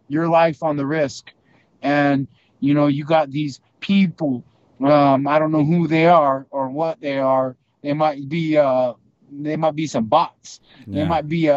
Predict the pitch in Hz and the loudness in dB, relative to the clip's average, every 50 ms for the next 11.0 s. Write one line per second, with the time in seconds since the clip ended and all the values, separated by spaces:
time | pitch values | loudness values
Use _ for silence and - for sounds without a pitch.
0 | 131 - 147 139 135 131 - - 135 135 143 156 170 180 180 160 - - 165 147 | 2 0 0 2 2 2 2 0 -2 -2 0 0 2 2 2 0 -2 -2 -4 -4
1 | 131 - 180 175 165 143 143 120 - - 175 180 165 143 147 147 135 131 120 117 | -2 -2 0 0 0 0 0 -2 2 2 2 4 2 2 2 2 2 2 0 -4
2 | 113 - 101 90 98 113 113 92 131 143 143 131 - 151 143 135 135 120 - _ | -6 -8 -8 -6 -6 -6 -6 -2 0 2 2 2 2 2 2 2 0 -2 -6 _
3 | _ _ _ - - - _ _ 139 139 147 143 147 160 196 208 165 160 170 156 | _ _ _ -20 -20 -20 _ _ 0 0 2 2 2 2 2 2 0 -2 -8 -10
4 | 123 - 147 139 139 135 135 135 135 - _ _ _ _ _ _ 123 127 143 156 | -10 -10 -10 -6 -4 -2 -2 -2 -4 -6 _ _ _ _ _ _ -10 -6 -4 -4
5 | 170 170 165 160 147 147 160 165 160 156 147 160 165 165 170 165 165 170 165 143 | -2 -2 -4 -4 -6 -4 -4 -4 -4 -4 -2 -2 0 0 0 0 0 -2 -2 -4
6 | - - 120 127 160 147 135 143 156 147 127 113 104 - 170 160 135 104 - - | -4 -6 -4 0 0 2 2 2 2 2 0 -2 -4 -2 0 0 0 -2 -6 -10
7 | 113 104 104 104 104 98 92 90 95 127 135 143 143 139 139 135 135 135 127 - | -10 -8 -6 -4 -4 -4 -6 -6 -4 0 2 2 4 4 4 4 2 2 0 -4
8 | - - _ - 147 147 151 143 143 160 175 175 165 170 202 233 247 240 226 240 | -10 -16 _ -2 0 0 0 0 0 0 0 0 0 0 2 4 4 6 6 4
9 | 240 233 220 208 202 208 202 202 196 202 196 196 190 190 185 - - - 214 208 | 4 4 4 4 4 2 0 0 -2 -2 -2 -2 -2 -4 -8 -12 -12 -10 -8 -8
10 | 202 196 196 190 185 190 190 190 190 185 _ 190 180 160 139 - 165 156 143 | -6 -4 -4 -4 -2 -2 0 0 -2 -2 _ -14 -20 -20 -10 -6 -6 -6 -6